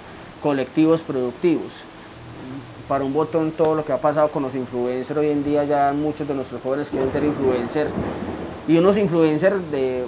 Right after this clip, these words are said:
unos contenidos, digamos que de una maleza, de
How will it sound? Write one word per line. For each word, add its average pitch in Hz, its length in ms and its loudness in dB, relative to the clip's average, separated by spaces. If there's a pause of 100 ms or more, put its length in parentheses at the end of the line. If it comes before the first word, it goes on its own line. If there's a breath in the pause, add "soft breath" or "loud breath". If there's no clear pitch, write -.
unos 170 200 0
contenidos, 147 720 0 (160)
digamos 135 360 -4
que - 120 -12 (640)
de 123 100 -6
una 185 560 2 (960)
maleza, 170 720 4
de 160 140 0